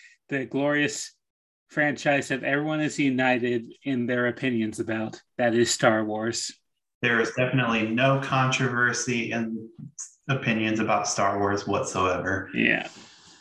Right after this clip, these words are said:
Speaker 1: So, so fellas, it's been a long time since we, since we record. Before we dive into it, anything happened to y'all in this time?
Speaker 2: Glenn, anything new with you?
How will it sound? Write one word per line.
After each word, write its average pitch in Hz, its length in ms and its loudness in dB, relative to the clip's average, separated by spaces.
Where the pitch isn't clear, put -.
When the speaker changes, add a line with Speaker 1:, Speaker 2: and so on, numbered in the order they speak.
Speaker 1:
So, 220 520 8
so 185 220 4
fellas, 202 340 8
it's 139 140 -2
been 196 200 0
a 170 40 4
long 170 160 6
time 165 200 2
since 175 300 -2
we, 143 220 -2
since 165 260 4
we 151 100 4
record. 160 420 2
Before 131 300 -2
we 117 220 -2
dive 123 240 0
into 127 280 -4
it, 127 140 -6
anything 147 680 0
happened 147 360 0
to 170 60 2
y'all 175 280 2
in 151 140 -4
this 160 180 -4
time? 180 240 -4
Speaker 2:
Glenn, 117 280 6
anything 123 400 4
new 127 100 6
with 127 180 4
you? 147 320 4